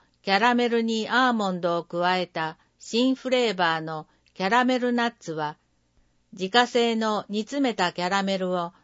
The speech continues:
たっぷり絡めたほろ苦い甘さが特徴で、カリカリの食感が楽しめます。ミーポップコーンでは、豆の種類とフレーバー、サイズを選び、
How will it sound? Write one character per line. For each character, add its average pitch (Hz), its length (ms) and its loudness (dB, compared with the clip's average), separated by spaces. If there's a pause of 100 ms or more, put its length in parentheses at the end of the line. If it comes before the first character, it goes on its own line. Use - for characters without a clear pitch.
(140)
た 214 120 0
っ 220 80 0 (100)
ぷ 277 100 0
り 226 180 -6
絡 196 300 0
め 196 140 -2
た 147 380 -6
ほ 208 180 -6
ろ 247 120 2
苦 269 360 2
い 196 120 -2
甘 170 220 -4
さ 175 160 -2
が 170 140 -2
特 - 260 -8
徴 175 300 -4
で、 160 240 -6 (380)
カ 196 120 -2
リ 226 120 0
カ 247 140 2
リ 240 120 0
の 233 160 0
食 208 300 -6
感 190 320 -4
が 170 240 -4
楽 160 240 -8
し 160 140 -12
め 147 160 -6
ま 135 180 -12
す。 - 240 -20 (880)
ミ 254 260 2
ー - 60 -8
ポ 254 120 4
ッ - 20 2
プ 254 240 -8
コ 247 240 2
ー 190 60 -2
ン 165 100 -6
で 165 120 -4
は、 156 240 -6 (400)
豆 214 320 2
の 247 200 2
種 254 180 0
類 190 240 -2
と 160 240 -4
フ 175 160 -8
レ 294 220 0
ー 285 40 -2
バ 170 320 -2 (160)
ー、 - 60 -20
サ 254 220 2
イ 226 100 2
ズ 175 160 -4
を 165 140 2
選 175 340 0
び、 147 220 -14